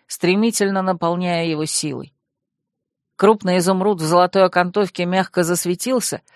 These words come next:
затем коротко вспыхнул и... Лер Энали во второй раз за день провалился в небытие.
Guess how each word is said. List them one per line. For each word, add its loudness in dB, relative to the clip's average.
затем 4
коротко 2
вспыхнул 0
и... 0
Лер 4
Энали 0
во 2
второй 4
раз 4
за 0
день -4
провалился -2
в -6
небытие. -6